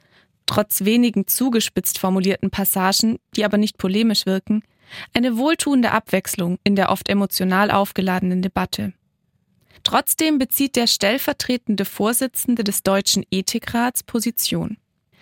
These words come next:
Canceln ist für ihn keine Lösung. Im Gegenteil.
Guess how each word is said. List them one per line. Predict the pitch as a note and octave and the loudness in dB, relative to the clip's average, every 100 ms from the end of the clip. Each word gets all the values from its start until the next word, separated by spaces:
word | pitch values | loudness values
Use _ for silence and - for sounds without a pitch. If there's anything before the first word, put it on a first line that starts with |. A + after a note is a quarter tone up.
| - _ | -20 _
Canceln | - A3+ C4 C#4+ G3+ G3 A3+ _ | -4 0 2 2 0 0 -2 _
ist | - - | -4 -2
für | |
ihn | - A#3+ | 2 2
keine | A#3+ G3+ G3 | 2 2 2
Lösung. | F#3 G3+ F#3+ - G#3 - _ - | 2 2 2 -2 -4 -8 _ -6
Im | - G#2+ | -2 0
Gegenteil. | A3+ A3 F#3 - F#3 F#3+ | 2 2 0 -2 -4 -6